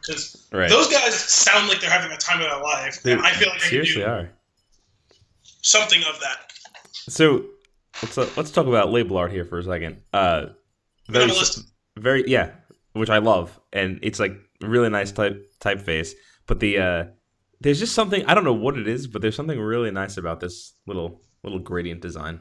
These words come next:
Speaker 2: It's just very, very subtle. And then their, their, their logo also, <laughs> just, just a hand, which I love that, just the left hand.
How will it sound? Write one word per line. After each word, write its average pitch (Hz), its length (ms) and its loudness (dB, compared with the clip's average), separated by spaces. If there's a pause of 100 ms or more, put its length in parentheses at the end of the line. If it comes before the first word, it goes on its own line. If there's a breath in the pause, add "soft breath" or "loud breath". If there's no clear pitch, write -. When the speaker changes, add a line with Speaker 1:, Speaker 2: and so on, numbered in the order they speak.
Speaker 2:
It's - 160 -18
just 113 180 -12
very, 123 340 -4 (160)
very 113 260 -4
subtle. 92 480 -6 (520)
And 127 160 2
then 123 300 0 (800 soft breath)
their, 131 320 0
their, 135 360 2
their 147 220 4
logo 143 340 4
also, 127 560 2
<laughs> - 0 -
just, 131 640 -4
just 120 200 -4
a 139 60 2
hand, 127 340 -4
which 101 140 -10
I 104 60 0
love 104 260 -2
that, 95 220 -4
just 98 160 -12
the 110 60 -4
left 117 220 0
hand. 98 260 -4